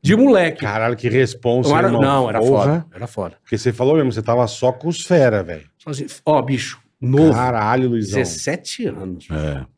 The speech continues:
Speaker 1: Era
Speaker 3: Você
Speaker 1: uma
Speaker 3: sabe
Speaker 1: loucura.
Speaker 3: que, que é, é louco isso, porque
Speaker 1: Uh-uh.
Speaker 3: era uma época que a gente ficava na televisão, porque era a única coisa que a gente tinha, assim, né?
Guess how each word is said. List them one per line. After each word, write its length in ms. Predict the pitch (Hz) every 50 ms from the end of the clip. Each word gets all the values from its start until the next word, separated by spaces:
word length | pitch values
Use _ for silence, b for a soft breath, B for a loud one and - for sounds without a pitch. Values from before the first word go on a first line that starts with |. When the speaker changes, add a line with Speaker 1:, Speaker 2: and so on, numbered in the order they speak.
| B B B B B B B B
Speaker 1:
Era 120 | - 110 127
Speaker 3:
Você 80 | 123 127
Speaker 1:
uma 60 | 127
Speaker 3:
sabe 240 | 135 147 143 - 147
Speaker 1:
loucura. 180 | 135 135 131 135
Speaker 3:
que, 340 | 131 120 110 104 - - -
que 560 | - 107 107 110 107 101 98 92 90 90 85 -
é, 320 | 98 107 123 117 110 113
é 40 | 123
louco 420 | 113 104 110 127 139 135 - 110
isso, 180 | 107 104 101 -
porque 300 | - - - 101 95 - - -
Speaker 1:
Uh-uh. 260 | - 139 135 127 123 110
Speaker 3:
era 80 | 107 123
uma 120 | 139 147
época 180 | 139 - 131 123
que 100 | 117 127
a 20 |
gente 100 | 135 143
ficava 240 | 135 - 156 139 139
na 100 | 143 139
televisão, 340 | 135 151 151 139 123 151 151
porque 140 | 151 - -
era 100 | 170 156
a 40 | 156
única 200 | 160 160 170 165
coisa 220 | - - 160 147
que 80 | - 160
a 40 | 151
gente 260 | 143 160 147 - -
tinha, 380 | - - 147 143 139 123 113 104
assim, 420 | 107 - 120 117 113 101 90 - - _ _ -
né? 280 | 98 110 127 131 123